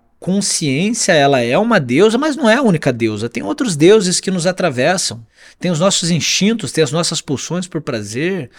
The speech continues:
tem, tem a, as nossas sensações físicas, é, tem a nossa,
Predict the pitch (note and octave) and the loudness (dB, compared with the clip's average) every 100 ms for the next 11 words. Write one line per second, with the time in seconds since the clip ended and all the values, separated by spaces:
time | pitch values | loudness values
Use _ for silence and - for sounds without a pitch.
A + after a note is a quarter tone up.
0 | - - - _ - D3 D#3+ D3 E3+ E3+ | -20 -20 -20 _ -8 -4 -2 -4 -4 -4
1 | D#3+ D3 C3 G2 F#2+ D2+ E2+ E2 C3+ D#3+ | -4 -6 -8 -10 -10 -12 -10 -6 -2 -2
2 | D#3+ - E3 C#3 - F3+ F3 - - E3+ | -2 -2 -2 -2 -2 -2 -2 -4 -4 -6
3 | A3+ G3 A#2+ - - - - - - - | -4 -6 -10 -12 -12 -12 -12 -16 -20 -20
4 | _ G#2+ A2+ A2+ E3+ F3+ G3 - G3+ | _ -10 -10 -2 0 2 2 4 2